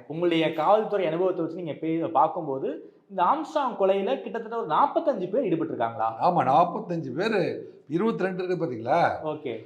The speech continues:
Speaker 2: இருபத்தி ரெண்டுல நீ, யாருடைய பட்டியல் நீ-, நீண்ட பட்டியல் அப்படின்னு பாத்தீங்கன்னா, அருள் ஒரு டீம் ரெடி பண்ணியிருக்காரு.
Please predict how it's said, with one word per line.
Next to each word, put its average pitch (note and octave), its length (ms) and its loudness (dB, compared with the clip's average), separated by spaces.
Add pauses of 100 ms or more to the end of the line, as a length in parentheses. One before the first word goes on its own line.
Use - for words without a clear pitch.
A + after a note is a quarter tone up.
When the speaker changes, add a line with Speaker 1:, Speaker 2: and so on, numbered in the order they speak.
(220)
Speaker 2:
இருபத்தி G3+ 360 -4
ரெண்டுல F#3 580 6 (120)
நீ, B2+ 100 -8 (480)
யாருடைய G#3+ 560 2
பட்டியல் G3 440 0
நீ-, F#3 440 -6 (120)
நீண்ட G#3+ 360 -2
பட்டியல் D3 560 -2 (400)
அப்படின்னு D#3+ 520 -2
பாத்தீங்கன்னா, C#3 720 -2 (720)
அருள் F#3 640 4
ஒரு D#3+ 240 0
டீம் G#3 200 -4
ரெடி D3 160 -4
பண்ணியிருக்காரு. G2 520 -8